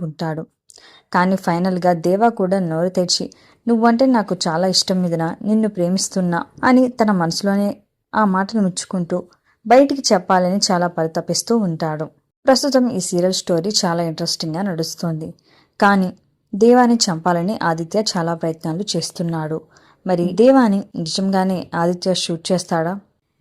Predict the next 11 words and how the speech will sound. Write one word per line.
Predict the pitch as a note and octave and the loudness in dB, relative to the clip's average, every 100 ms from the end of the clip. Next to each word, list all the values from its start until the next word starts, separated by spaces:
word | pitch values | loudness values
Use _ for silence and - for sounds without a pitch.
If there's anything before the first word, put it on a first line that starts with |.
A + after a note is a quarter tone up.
| _ | _
లేదంటే | G3+ F#3+ G3 F#3+ | 2 4 4 2
మిథునానే | F#3+ F3 F3+ F#3+ G3 F#3+ - | 0 0 0 0 0 0 -2
అడ్డుపడి | D#3+ F#3 F#3 F3+ F3 - _ _ _ - | -2 -2 0 -2 -4 -12 _ _ _ 2
తన | A#3 | 4
ప్రాణాల | A#3+ A#3 A3 A#3 A#3+ | 4 2 2 4 4
మీదకు | A3+ G3+ F#3+ | 4 2 0
తెచ్చుకుంటుందా | F3+ E3 - F3+ F3+ F3 | -2 -4 -4 -4 -4 -4
అనేది | E3+ E3 D#3+ A3+ | -2 -2 -2 0
రాబోయే | G#3+ E3+ F3 E3+ | 0 0 -2 -4
ఎపిసోడ్స్లో | E3 E3 - B3+ | -4 -8 -2 0
చూడాలి. | B3+ - D#3+ D#3+ D#3 | 0 -4 -6 -4 -6